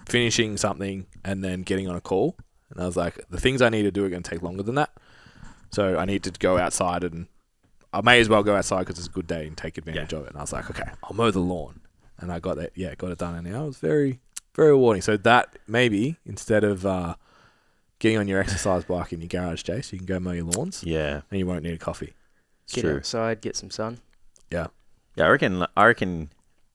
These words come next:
Speaker 2: if you just did, like, even twenty push-ups,
Speaker 1: Yeah.
Speaker 2: it's something.
Speaker 1: Yeah.
Speaker 2: Like, it'll just, like,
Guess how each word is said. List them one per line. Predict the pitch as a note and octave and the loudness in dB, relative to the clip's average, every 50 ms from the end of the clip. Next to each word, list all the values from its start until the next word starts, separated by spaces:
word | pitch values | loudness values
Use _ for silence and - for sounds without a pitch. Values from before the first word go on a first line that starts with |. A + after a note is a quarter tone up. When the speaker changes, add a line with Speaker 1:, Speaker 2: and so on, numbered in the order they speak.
| _ _ - | _ _ -6
Speaker 2:
if | G2+ G#2 - B2+ | -6 -4 -2 0
you | B2+ C3 | 0 0
just | B2 A#2+ - | 0 0 0
did, | - G2+ E2+ | 0 -2 0
like, | F2 E2 E2+ D#2 D#2 - - - - _ _ | 2 2 4 2 2 0 -6 -16 -20 _ _
even | A2+ A#2 A2 G#2 G2 F2+ D#2 - - - - - - _ - - - _ _ _ _ - _ - - _ - - - - | 2 2 2 2 -2 -4 -4 -8 -14 -20 -20 -20 -20 _ -20 -20 -20 _ _ _ _ -20 _ -20 -20 _ -20 -20 -14 -8
twenty | - - F#2 F#2 F#2+ | -2 0 2 2 2
push-ups, | F#2 - G2 G2 - G#2 G#2+ - - - - - _ _ _ _ _ | 2 2 0 2 4 2 2 2 -2 -8 -8 -10 _ _ _ _ _
Speaker 1:
Yeah. | - G2 G2 F2 - - _ _ _ _ _ _ - - - | 0 2 2 2 0 -6 _ _ _ _ _ _ -20 -18 -10
Speaker 2:
it's | - - | -4 -2
something. | - F#2+ G#2 G2+ - - B1+ C2+ - _ _ - | 0 0 0 0 0 -4 -8 -8 -12 _ _ -2
Speaker 1:
Yeah. | F#2+ G2 F#2 F2+ E2 | 0 0 0 2 2
Speaker 2:
Like, | F#2 F#2 F#2 | 2 4 6
it'll | G2 G2 F#2+ | 6 4 6
just, | F2+ G#2 - - - | 4 4 2 4 6
like, | B2+ A2+ F#2+ E2 | 6 6 6 4